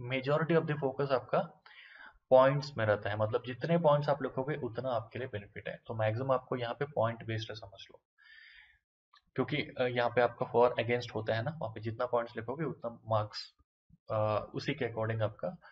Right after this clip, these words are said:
अ, calculate किया जाएगा। Next, इसमें यहाँ पे forty marks होते हैं, Total टू question पूछे जाएंगे, out of two आपको पूरा attempt करना है। Next,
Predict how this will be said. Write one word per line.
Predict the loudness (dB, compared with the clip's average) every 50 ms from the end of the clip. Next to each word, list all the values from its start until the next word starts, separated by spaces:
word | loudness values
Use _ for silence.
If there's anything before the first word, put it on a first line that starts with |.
| -20 -20 -20 -20 -20 _ -8
अ, | -6 -4 -4 -4 -4 -4 -4 0 0
calculate | 2 2 2 0 -2 -4 -6 -4
किया | -4 -4 -4
जाएगा। | -4 -4 -8 -8 -8 -10 -12 -14 _ _ _ -20 -20 -20 -4 _
Next, | 2 2 2 0 -6 -16 _ _ _ -8
इसमें | -8 -8 -6 -4 -2 0
यहाँ | 2 0 0
पे | 0 0 -2 -2
forty | -2 2 4 4 4 4 2 -2 -2 -2 -2
marks | 0 2 2 2 2 0 -4
होते | -4 -4 -2 -4
हैं, | -4 -4
Total | -6 -6 -6 -6 -8
टू | -4 -4 -4 -4
question | -2 -4 -6 -6 -8 -8
पूछे | -8 -8 -8 -6 -4
जाएंगे, | -2 -2 -2 -2 -4 -6 -8 -10 _ -20 -20 -20 -20 _ _ 0
out | 2 2 2
of | 0 0 -2 -4
two | -4 2
आपको | 2 2 2 2 -2 -4 -6 -6 -10 _ _ -20 -10 -6
पूरा | -2 2 2 2
attempt | 2 0 -4 -4 -6
करना | -6 -8 -8 -8 -10
है। | -12 -14 -16 _ _ _ _ _ _ -20 -20 -20 -20 -20 -20 -20 -20 -20 _ _ _ _ 8
Next, | 10 10 10 8 2 -6 -12